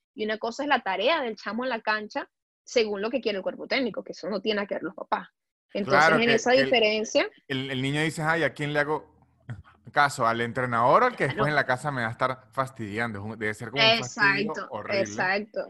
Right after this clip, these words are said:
Speaker 1: O sea, ese camino después del partido a la casa de los niños con los papás, papás y mamás, porque también hay mamás, obviamente, eh, eh, siempre, siempre es un tema. O sea, siempre es un tema. Antes y después del partido, ese, ese viaje en los carros, por eso mu-, por eso muchas veces,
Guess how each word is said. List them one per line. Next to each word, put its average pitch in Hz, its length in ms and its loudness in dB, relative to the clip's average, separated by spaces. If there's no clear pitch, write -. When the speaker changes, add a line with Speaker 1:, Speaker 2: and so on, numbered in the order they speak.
Speaker 1:
O 226 80 -4
sea, 214 200 2
ese 277 360 2
camino 277 380 2
después 202 280 0
del 240 120 0
partido 233 340 0
a 190 60 0
la 185 100 -2
casa 190 320 -2
de 180 80 -2
los 185 180 -4
niños 233 360 -4
con 208 100 -8
los 202 120 -4
papás, 226 300 2
papás 220 260 2
y 302 40 2
mamás, 247 340 0
porque 220 220 -8
también 202 220 -8
hay 233 60 -6
mamás, 220 240 -8
obviamente, 208 480 -10
eh, 226 420 2
eh, 208 160 0
siempre, 233 600 0
siempre 208 300 -6
es 233 60 -8
un 233 80 -10
tema. - 240 -10
O - 240 -20
sea, 208 100 -18
siempre 190 280 -10
es 240 60 -6
un 220 100 -8
tema. 156 300 -4
Antes 233 180 -4
y 254 40 2
después 214 200 -2
del 214 60 -4
partido, 247 320 2
ese, 240 220 -2
ese 240 180 0
viaje 254 240 4
en 277 60 0
los 254 120 -2
carros, 269 440 2
por 220 140 -4
eso 208 160 -8
mu-, 254 200 -8
por 226 160 -2
eso 233 200 -8
muchas 262 280 -8
veces, 254 380 -4